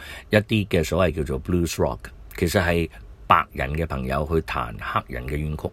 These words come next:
不過呢，就加咗當其時嘅我叫做青春氣息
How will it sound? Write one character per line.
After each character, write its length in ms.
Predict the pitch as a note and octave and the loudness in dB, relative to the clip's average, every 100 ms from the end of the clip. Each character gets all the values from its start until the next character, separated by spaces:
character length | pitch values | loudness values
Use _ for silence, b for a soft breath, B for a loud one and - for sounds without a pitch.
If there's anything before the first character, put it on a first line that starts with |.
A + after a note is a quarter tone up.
| - | -2
不 100 | G#2+ | -2
過 160 | - D2+ | 0 -2
呢， 80 | |
就 140 | D#2 C#2+ | -2 -2
加 240 | G2 F2+ | 2 2
咗 120 | F2 D#2 | 0 0
當 240 | F2+ F2+ | 0 0
其 160 | - G#1+ | -4 -4
時 220 | - A#1+ | -6 -6
嘅 220 | B1+ C#2 | -6 -4
我 120 | C#2+ | -4
叫 160 | D2 D2+ | -4 -6
做 240 | D2 B1+ - B B - - | -4 -6 -8 B B -14 -2
青 260 | - G#2 | 2 4
春 220 | F#2+ F#2+ D#2 | 2 -2 -2
氣 200 | D#2+ C#2 | -4 -4
息 180 | - | -4